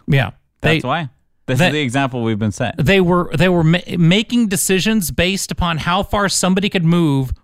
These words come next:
Speaker 1: without sleep for four hundred days consecutively.
Speaker 2: Man.
Speaker 1: Yeah.
Speaker 2: Crazy.
Speaker 1: Yeah.
Speaker 2: Don't
Speaker 1: I'm
Speaker 2: do drugs.
Speaker 1: So what I did, what I found at Chosen Armory
Speaker 2: Mm-hmm.
Speaker 1: was there is a new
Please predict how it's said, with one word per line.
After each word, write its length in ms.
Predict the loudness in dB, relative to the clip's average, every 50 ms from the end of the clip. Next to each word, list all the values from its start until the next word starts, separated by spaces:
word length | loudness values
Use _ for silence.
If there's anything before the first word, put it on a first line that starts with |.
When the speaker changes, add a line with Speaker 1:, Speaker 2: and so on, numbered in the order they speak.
| _
Speaker 1:
without 500 | -2 -2 0 0 0 0 0 0 -2 -2 -2
sleep 580 | -4 -2 -2 0 0 2 2 0 0 0 -2 -4 -4 -6 _ _ _ -20
for 220 | -6 -2 -2 0 0
four 400 | -2 -2 -2 0 2 2 2 0
hundred 340 | 0 0 0 0 0 0 0
days 300 | 0 0 0 0 -2 -2
consecutively. 880 | 0 0 0 0 0 0 -2 -2 -2 -4 -4 -4 -4 -6 -8 -10 -8 -6 -6
Speaker 2:
Man. 260 | -6 -6 -6 -8 -12 -16 -20 -20 _ _ _ _ _ _ _ _ _ _ _ _ _ _ _ _ _ _ _ _ _ _ _ _
Speaker 1:
Yeah. 240 | -2 0 0 -2 -4 -10 _ _
Speaker 2:
Crazy. 460 | -8 -6 -4 -4 -4 -4 -4 -6 -8 -10 _ _
Speaker 1:
Yeah. 220 | -2 -2 -2 -2 -4 -10 -20 _ _ _ _ -6
Speaker 2:
Don't 120 | -4 -2
Speaker 1:
I'm 80 | -2 -2
Speaker 2:
do 60 | -4 -6
drugs. 400 | -10 -12 -12 -12 -14 -18 _ _ _ _ _ _ _ _ _ _ _ _ _ _ _ _ _ _ _ _ _ _ _ _ _ _ _ _ _ _ _ _
Speaker 1:
So 160 | -6 -2 0 2
what 160 | 2 2 2
I 120 | 0 0
did, 260 | 0 0 0 0 0
what 220 | -2 -4 -4 -2 -2
I 180 | 0 -2 -2
found 520 | -2 -4 -6 -8 -8 -12 -16 -16 -14 -16 -16 -16 _ _ _ _ _ _ _ -4
at 220 | -2 -2 -2 -2
Chosen 320 | -2 -2 0 0 0 0
Armory 380 | -2 -2 -4 -6 -8 -12 -12 -10 -6
Speaker 2:
Mm-hmm. 260 | -4 -4 -2 -4 -4 -6 -8 _ _ _ _ _ _ -6
Speaker 1:
was 540 | -2 0 0 2 2 2 0 0 -2 -4 -10 _ _ _ _
there 260 | 0 2 2 2 2 2
is 160 | 0 -2 -4
a 140 | -2 0 2
new 580 | 4 4 4 4 4 2 0 -2 -4 -6 -10